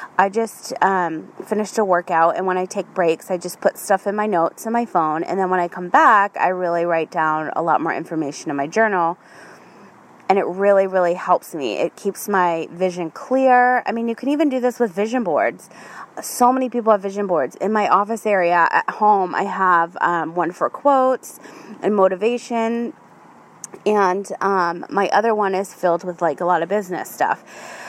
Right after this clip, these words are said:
Back in the day, I used to cut out magazine articles and all that fun stuff, but now I'm all about words and, um,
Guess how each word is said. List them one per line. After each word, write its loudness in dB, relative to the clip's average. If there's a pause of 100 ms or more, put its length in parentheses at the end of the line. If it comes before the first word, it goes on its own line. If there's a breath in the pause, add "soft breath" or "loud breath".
(180 loud breath)
Back 6
in 2
the 2
day, 2
I 6
used -2
to -6
cut 0
out 4
magazine 0
articles 2
and -2
all 4
that 2
fun -4
stuff, 2
but -2
now 4
I'm 0
all 4
about 2
words 0
and, -2
um, -4